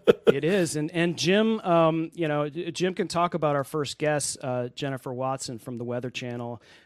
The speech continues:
uh, and at the time, Agora Pulse. She was our first guest. She was very patient with us, Professor, as, as she waited backstage for us to figure out that we couldn't go live at ten eighty P, and we had to dial it down to seven twenty.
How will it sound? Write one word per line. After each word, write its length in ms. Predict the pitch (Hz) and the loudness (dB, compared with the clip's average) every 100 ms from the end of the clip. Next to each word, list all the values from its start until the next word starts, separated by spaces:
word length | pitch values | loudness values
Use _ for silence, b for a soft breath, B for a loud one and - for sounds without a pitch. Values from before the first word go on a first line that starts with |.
| - | -10
uh, 60 | |
and 720 | 123 113 113 - 101 123 117 127 | -6 -4 -6 -10 -12 -10 -10 -10
at 140 | 123 | -10
the 80 | 123 | -8
time, 260 | 127 120 | -8 -6
Agora 360 | 117 107 113 113 | -8 -6 -6 -6
Pulse. 320 | - 123 113 | -6 -8 -8
She 100 | - | -8
was 160 | 131 123 | -8 -8
our 80 | 113 | -8
first 300 | 123 113 - | -10 -12 -8
guest. 180 | 120 | -8
She 80 | - | -6
was 140 | 135 110 | -8 0
very 180 | 156 | 0
patient 420 | 165 151 165 170 143 | 0 0 -2 -2 -6
with 200 | 131 135 | -4 -4
us, 140 | 113 | -6
Professor, 520 | - - 127 - 127 | -10 -8 -6 -6 -6
as, 180 | 120 110 b b b b | -6 -8 b b b b
as 120 | 127 | -4
she 120 | - | -2
waited 300 | 147 170 175 | 2 2 2
backstage 560 | 165 156 - 175 160 - | 2 0 -2 -2 -2 -2
for 140 | 156 | -4
us 120 | 139 - | -4 -2
to 160 | 147 | -6
figure 380 | - 180 151 147 | -4 -4 -2 0
out 220 | 147 143 | 0 0
that 80 | 135 | -4
we 100 | 127 | -8
couldn't 260 | - 160 135 | -4 -4 0
go 140 | 135 | 0
live 260 | 131 143 127 | 2 2 0
at 100 | - | -4
ten 180 | 135 | -6
eighty 180 | 120 113 | -4 -6
P, 280 | 110 127 120 | -8 -8 -8
and 100 | 110 | -6
we 80 | 117 | -8
had 100 | 113 | -8
to 80 | 110 | -8
dial 280 | 123 117 | -8 -8
it 80 | 113 | -8
down 240 | 131 123 113 | -6 -6 -6
to 60 | |
seven 300 | 107 123 110 | -6 -8 -8
twenty. 460 | 104 131 117 101 | -10 -8 -8 -10